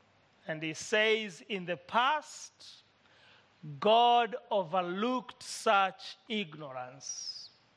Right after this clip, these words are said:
In the past. Again,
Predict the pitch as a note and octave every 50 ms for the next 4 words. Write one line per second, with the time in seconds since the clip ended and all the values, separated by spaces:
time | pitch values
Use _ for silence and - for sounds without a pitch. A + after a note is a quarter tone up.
0 | _ _ _ _ _ _ _ _ _ _ - A3+ G3 F3+ F3 F3 D#3+ - - B3+
1 | D#4+ - - - - - - - - - _ _ - - _ _ _ _ _ _
2 | _ _ _ _ _ _ _ _ _ _ _ _ _ _ _ _ _ _ _ _
3 | _ _ _ _ - - - _ - G3 G#3+ G#3 D3 G3+ A3+ A#3+ A#3+ A#3 A3 G#3
4 | G3+